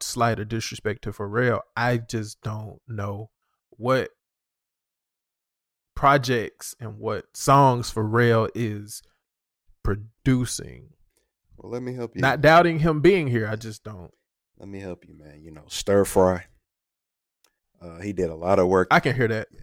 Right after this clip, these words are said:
Speaker 2: He did a lot of work on Justin Timberlake album. Uh,
Speaker 1: The Outside shit?
Speaker 2: Yeah, Man of, Man of the Woods.
Speaker 1: Yeah, I'm not fucking with it.
Speaker 2: Uh, Ape Shit.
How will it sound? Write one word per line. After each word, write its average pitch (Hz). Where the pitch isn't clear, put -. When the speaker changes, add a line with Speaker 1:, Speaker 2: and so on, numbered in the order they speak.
Speaker 2:
He -
did 90
a 82
lot 92
of 90
work -
on 87
Justin 90
Timberlake 90
album. 85
Uh, 87
Speaker 1:
The 117
Outside 143
shit? 151
Speaker 2:
Yeah, -
Man 92
of, 80
Man 90
of 82
the 82
Woods. 80
Speaker 1:
Yeah, 110
I'm 98
not 82
fucking -
with 60
it. -
Speaker 2:
Uh, 95
Ape 110
Shit. -